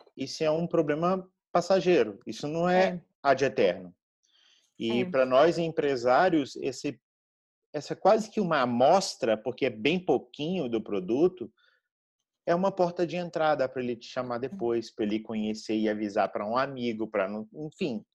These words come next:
Speaker 1: aqui abre porta, a gente não pode ficar parado,
Speaker 2: Não.
Speaker 1: né?
Speaker 2: E a gente tem, a gente recebe um feedback legal, assim, né? A gente vê a alegria da criança na hora que ela recebe. E aí eu tento dar dica pras mães, tento mandar algumas fotos de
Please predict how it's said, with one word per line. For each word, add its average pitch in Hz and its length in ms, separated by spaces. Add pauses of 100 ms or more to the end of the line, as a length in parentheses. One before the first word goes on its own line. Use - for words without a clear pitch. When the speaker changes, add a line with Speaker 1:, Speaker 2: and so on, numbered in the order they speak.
Speaker 1:
aqui - 260
abre 226 240
porta, 151 300
a 143 60
gente 156 200
não 185 80
pode 180 300
ficar 151 260
parado, 113 720 (440)
Speaker 2:
Não. 196 380
Speaker 1:
né? 220 220 (720)
Speaker 2:
E 269 120
a 285 80
gente 285 320
tem, 277 260
a 240 80
gente 247 260
recebe 254 380
um 247 60
feedback 214 500
legal, 185 560
assim, 180 380
né? 175 160
A 185 40
gente 208 360
vê 220 280
a 220 100
alegria 254 680
da 233 100
criança 208 400
na 196 160
hora 190 160
que 202 100
ela 196 120
recebe. 190 720 (340)
E 233 80
aí 220 160
eu 269 100
tento 269 320
dar 247 160
dica 220 440
pras 196 240
mães, 202 680
tento 247 240
mandar 220 300
algumas 214 440
fotos 214 460
de 214 140